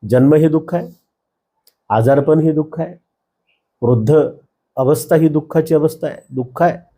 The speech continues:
आणि मरण हे दुःख आहे. बुद्धाने पुढे जाऊन सांगितलं, "पियो विपयोगो दुःखा." किती सुंदर उपदेश आहे बुद्धांचा बघा. बुद्ध काय म्हणतात? "पियो विपयोगो दुःखा."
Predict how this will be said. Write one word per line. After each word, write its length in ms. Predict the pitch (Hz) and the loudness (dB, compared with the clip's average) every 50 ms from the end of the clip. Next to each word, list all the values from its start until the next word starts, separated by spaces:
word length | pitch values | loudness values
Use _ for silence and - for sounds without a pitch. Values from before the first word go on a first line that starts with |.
| _ _ _ _ _ _ _ _ - | _ _ _ _ _ _ _ _ -2
आणि 140 | 120 127 135 | 0 2 4
मरण 380 | 131 120 123 127 147 165 170 147 | 4 4 4 4 4 2 2 2
हे 280 | 135 127 123 117 123 - | 0 -2 -2 -6 -10 -10
दुःख 300 | 123 120 120 - - - | -10 -10 -10 -8 -6 -4
आहे. 280 | 113 107 101 98 95 92 - _ _ _ _ _ _ _ _ _ _ - | -2 -2 -4 -6 -10 -16 -18 _ _ _ _ _ _ _ _ _ _ -6
बुद्धाने 280 | - 135 160 175 180 170 | -4 0 2 2 2 2
पुढे 240 | 147 165 165 175 | 2 2 2 4
जाऊन 180 | 165 180 175 175 | 4 4 4 2
सांगितलं, 520 | 170 151 131 127 127 113 113 113 110 107 - - _ _ _ _ _ _ _ _ _ _ | 2 0 0 0 0 -2 -2 -2 -4 -4 -6 -10 _ _ _ _ _ _ _ _ _ _
"पियो 640 | 190 202 208 214 214 220 214 208 208 202 156 135 - _ _ _ _ _ | 0 2 4 6 6 6 6 4 4 2 0 -4 -8 _ _ _ _ _
विपयोगो 1040 | 156 185 220 214 - - 226 208 175 160 156 156 151 147 156 165 165 165 - - - - _ | -4 -4 -4 -4 -4 0 0 2 2 4 2 2 2 2 2 2 2 2 0 -2 -8 -16 _
दुःखा." 500 | 147 135 139 - - _ - 139 127 117 - - - _ _ _ _ _ _ _ _ _ _ _ _ _ _ _ _ _ _ _ _ _ _ _ _ _ _ _ _ _ - | -8 -8 -8 -8 -8 _ -2 0 0 0 -2 -6 -14 _ _ _ _ _ _ _ _ _ _ _ _ _ _ _ _ _ _ _ _ _ _ _ _ _ _ _ _ _ -20
किती 460 | - - - _ _ _ - 147 185 | -20 -20 -20 _ _ _ 0 0 2
सुंदर 280 | - 151 139 143 147 156 | 2 2 2 4 4 4
उपदेश 340 | 151 143 139 135 151 139 147 | 2 0 0 -2 -2 0 0
आहे 80 | 131 | -2
बुद्धांचा 340 | 117 117 104 107 107 107 113 | -2 -4 -4 -6 -6 -6 -6
बघा. 200 | 113 127 98 - - _ _ _ _ _ _ _ _ _ _ _ _ _ _ - | -6 -6 -8 -8 -12 _ _ _ _ _ _ _ _ _ _ _ _ _ _ -4
बुद्ध 180 | 139 139 180 185 | 0 2 4 4
काय 80 | 190 | 4
म्हणतात? 260 | 180 175 156 151 156 | 4 2 2 0 -2
"पियो 680 | 156 - - _ _ - 226 240 240 240 233 196 156 127 | -2 -4 -12 _ _ -2 0 0 2 4 4 2 2 0
विपयोगो 680 | 127 139 175 175 170 196 220 214 208 202 190 185 190 | -2 -4 -6 -4 -2 0 0 2 2 0 0 -2 -2
दुःखा." 320 | 170 156 147 - - - | -4 -4 -6 -8 -12 -18